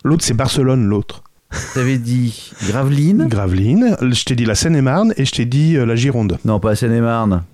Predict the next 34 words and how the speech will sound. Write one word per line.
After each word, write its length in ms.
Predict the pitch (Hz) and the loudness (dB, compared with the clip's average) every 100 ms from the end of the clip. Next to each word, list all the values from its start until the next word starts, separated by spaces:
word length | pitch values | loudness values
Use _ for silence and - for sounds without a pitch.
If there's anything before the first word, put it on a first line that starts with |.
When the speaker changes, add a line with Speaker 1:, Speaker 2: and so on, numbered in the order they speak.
| - - | -16 -6
Speaker 1:
Euh, 460 | 98 95 92 92 95 | -2 0 0 2 0
je 80 | - | -2
t'ai 100 | 95 | -2
dit 140 | 95 | -2
quoi ? 240 | - 107 98 | -4 -2 0
Speaker 2:
Euh, 160 | 113 | 0
c'est 240 | 107 135 110 | -2 -4 -6
Saint-, 240 | - 147 - | -6 -8 -8
Saint-Saunier 560 | - 151 147 147 147 | -6 -4 -2 0 0
de 60 | 135 | 0
Beuvron, 460 | 127 123 117 120 | 0 0 2 0
c'est 140 | 117 117 | 0 0
où 100 | 107 | -2
ça ? 200 | 104 98 | -2 -4
C'est 160 | - | -2
en 240 | 104 101 98 | 0 0 0
Seine-Maritime ? 640 | 98 127 120 104 98 202 | 0 0 0 -2 0 0
Speaker 1:
Euh, 680 | 320 92 92 92 92 90 87 | 0 -4 -4 -6 -6 -4 -6
Saint-Saunier 540 | - 202 180 170 160 | -2 0 0 0 2
de 40 | 160 | 2
Speaker 2:
Limite 140 | - | 2
Speaker 1:
Beuvron, 280 | 139 143 156 | 2 2 0
Speaker 2:
le-, 60 | 143 | 2
Speaker 1:
non, 200 | 147 113 | 2 2
dans 140 | 127 | 0
Speaker 2:
non, 40 | 127 | 0
Speaker 1:
la 80 | - | 0
Speaker 2:
c'est 60 | |
Speaker 1:
Manche, 260 | 147 170 127 | 0 0 0
Speaker 2:
même 80 | 120 | 0
Speaker 1:
la 80 | 127 | 0
Manche, 300 | 139 131 98 | 0 0 0
la 80 | 95 | 0
Manche. 340 | 131 202 - | 0 0 -2